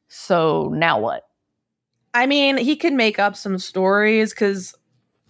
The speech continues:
Speaker 2: th-, I can see it going a few ways, like him making, granted,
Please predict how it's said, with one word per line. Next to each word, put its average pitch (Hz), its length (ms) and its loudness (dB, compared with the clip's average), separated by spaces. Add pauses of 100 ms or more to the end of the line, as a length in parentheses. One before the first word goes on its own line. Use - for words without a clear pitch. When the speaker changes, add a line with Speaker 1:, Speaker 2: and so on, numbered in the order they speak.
(140)
Speaker 2:
th-, 196 180 -2
I 247 120 2
can 285 160 0
see 262 140 2
it 214 40 -4
going 220 240 2
a 208 60 0
few 196 160 -2
ways, 196 200 2
like 185 160 0
him 214 220 0
making, 208 300 -2 (260)
granted, 226 480 0